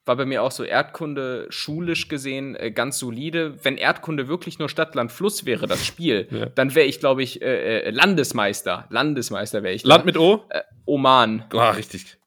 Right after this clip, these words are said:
Speaker 1: Du, du, du musst ja auch was nehmen, was nicht jeder andere hat. Jeder andere würde sagen Österreich oder sowas,
Speaker 2: Ja,
Speaker 1: ne?
Speaker 2: gut.
Speaker 1: Wobei dann gibt's, „Oh, das ist aber ein
Speaker 2: Das ist
Speaker 1: Ö.“
Speaker 2: halt ein Umlaut,
Speaker 1: Ja.
Speaker 2: ne?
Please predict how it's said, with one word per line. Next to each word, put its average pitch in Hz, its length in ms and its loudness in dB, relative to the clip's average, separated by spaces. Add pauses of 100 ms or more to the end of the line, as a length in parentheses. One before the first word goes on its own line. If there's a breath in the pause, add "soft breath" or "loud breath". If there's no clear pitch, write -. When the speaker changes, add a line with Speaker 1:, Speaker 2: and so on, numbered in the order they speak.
(240)
Speaker 1:
Du, 147 120 0
du, 165 140 6
du 156 180 4
musst 175 260 4
ja 170 60 8
auch 143 140 0
was 143 160 2
nehmen, 143 180 -2
was 139 140 2
nicht 139 140 -6
jeder 143 220 2
andere 123 300 0
hat. 104 200 -4
Jeder 131 200 2
andere 139 280 -2
würde 135 160 -4
sagen 123 320 0
Österreich 101 680 0
oder 107 200 -4
sowas, 101 240 -2
Speaker 2:
Ja, 117 240 4
Speaker 1:
ne? 135 60 2
Speaker 2:
gut. 131 140 2
Speaker 1:
Wobei 127 120 2
dann 120 140 0
gibt's, 135 140 -6
„Oh, 185 60 -2
das 381 200 4
ist - 100 4
aber 381 140 6
ein 302 80 4
Speaker 2:
Das 254 100 4
ist 381 60 6
Speaker 1:
Ö.“ 403 40 8
Speaker 2:
halt 415 140 10
ein 180 140 0
Umlaut, 104 380 6
Speaker 1:
Ja. 98 60 -8
Speaker 2:
ne? 117 240 -4